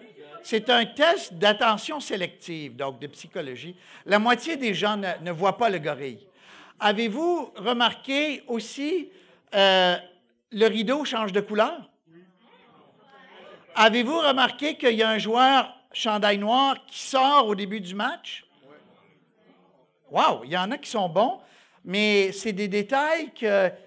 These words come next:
si tu regardes pas, tu les vois pas. Ah, alors, on va voir la, la reprise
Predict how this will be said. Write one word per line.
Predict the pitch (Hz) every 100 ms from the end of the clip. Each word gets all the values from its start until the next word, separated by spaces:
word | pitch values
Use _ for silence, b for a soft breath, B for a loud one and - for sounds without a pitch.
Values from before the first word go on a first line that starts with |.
| -
si | - 302
tu | -
regardes | 208 180 202 185 -
pas, | 247 262 330 294 B B _
tu | 202
les |
vois | 160 160 151
pas. | - 202 170 117 - b b
Ah, | 170 180 185
alors, | 190 190
on | 196
va | 208
voir | 220 262 262 202
la, | 185 180
la | 180
reprise | 180 190 202 247 262 196 131 -